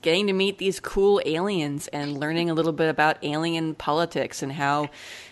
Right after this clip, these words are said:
they're still kinda dicks. But, and I, I'm sorry, I'm, I'm gonna let that one slide 'cause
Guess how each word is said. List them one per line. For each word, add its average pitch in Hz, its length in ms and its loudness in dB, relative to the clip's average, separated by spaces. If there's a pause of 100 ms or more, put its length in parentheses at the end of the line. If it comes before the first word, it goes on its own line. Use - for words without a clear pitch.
(400)
they're 151 220 -2
still 165 400 2
kinda 175 680 -2
dicks. - 580 0 (420)
But, 165 600 -2 (360)
and 160 160 2
I, 170 340 4 (160)
I'm 156 160 2
sorry, 185 460 8
I'm, 220 340 6
I'm - 60 -8 (800)
gonna 170 80 6
let 180 180 6
that 185 160 4
one 170 120 2
slide 156 300 2
'cause - 440 -6